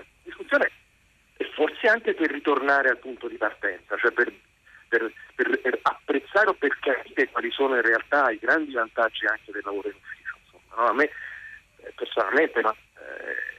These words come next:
anche cose che ho letto in giro in queste settimane, è suonato come un campanello d'allarme quando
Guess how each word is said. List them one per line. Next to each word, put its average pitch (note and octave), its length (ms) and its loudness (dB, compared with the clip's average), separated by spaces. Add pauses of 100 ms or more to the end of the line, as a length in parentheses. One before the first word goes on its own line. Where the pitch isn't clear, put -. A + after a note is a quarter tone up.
(120)
anche - 240 -16
cose - 260 -2
che A#2 100 -2
ho A2+ 60 -2
letto A#2 240 0
in A#2+ 80 -6
giro B2 380 2 (120)
in - 120 -20
queste - 180 -6
settimane, C#3 520 2 (400)
è - 120 -14
suonato C3+ 360 2
come C3 120 -6
un B2+ 80 -2
campanello B2 540 2
d'allarme A2 540 0
quando A#2 340 0